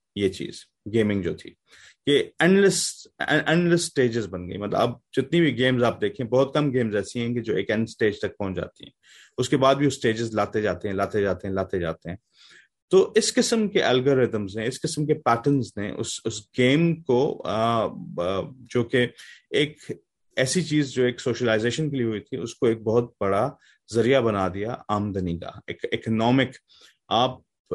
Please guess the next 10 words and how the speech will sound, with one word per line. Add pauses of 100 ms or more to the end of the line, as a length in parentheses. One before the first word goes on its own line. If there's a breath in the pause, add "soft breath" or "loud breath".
(120)
यकीन
करेंगे
इस
वक्त
इसकी
जो
वो
है, (220)
अम, (1120)
अ,